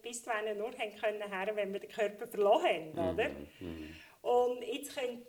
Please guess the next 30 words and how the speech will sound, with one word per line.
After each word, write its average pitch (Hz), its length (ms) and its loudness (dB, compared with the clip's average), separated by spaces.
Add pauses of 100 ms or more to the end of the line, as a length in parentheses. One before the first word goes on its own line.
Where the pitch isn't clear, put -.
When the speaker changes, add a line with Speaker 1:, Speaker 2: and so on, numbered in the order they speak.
(200)
Speaker 1:
wir 226 120 2
sogar 220 580 4 (140)
mit 240 320 -6
dem 269 160 -10
Körper - 480 -2
dort 208 120 -14
hin. 202 680 -4
Das 202 180 0
ist 262 160 -4
ja 233 80 0
Speaker 2:
Mhm. - 60 0
Speaker 1:
eigentlich 214 340 4 (120)
der 226 200 0 (100)
Aufstieg, 240 680 0
oder? 190 520 0 (220)
Und 240 180 -10 (280)
da 226 480 6
passiert 220 380 -8
natürlich 214 280 -10
energetisch 190 720 -8
wahnsinnig 170 640 -10
viel. 175 180 -6
Also 185 220 -4
wir 185 140 -4
werden 185 340 -4
wortwörtlich 202 680 -4
wieder 180 180 -6
mehr 175 320 -8
zu 196 180 -6
Lichtwesen. 190 1000 -4